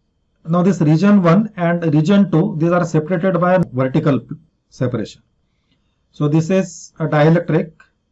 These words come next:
with permittivity epsilon one. This is the second dielectric with permittivity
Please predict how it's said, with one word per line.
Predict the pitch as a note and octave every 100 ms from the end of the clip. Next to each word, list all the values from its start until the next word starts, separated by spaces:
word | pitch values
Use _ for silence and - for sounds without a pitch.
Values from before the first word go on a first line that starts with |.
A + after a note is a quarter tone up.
| _ _ _ _ _ _ _ _ _ -
with | D3+ D3+ - _ _ _ _ _ _ _ _ _ _ _ _ _ _ _ _ _ _ _ _ -
permittivity | C#3 C#3+ C#3+ D3+ C#3+ C#3+ D3+ C#3+
epsilon | C3 - C#3+ C#3+ C#3 B2+
one. | C3+ G3 - _ _ _ _ _ D3
This | B2+
is | D3+ C3+
the | D3
second | C#3+ C#3+ C3+ D#3 D#3+ - _ C#3+
dielectric | C#3 C3+ C3 D3 E3+ G3
with | D3+ C#3+
permittivity | - C3 C3 C#3 C#3+ B2+ B2 G#3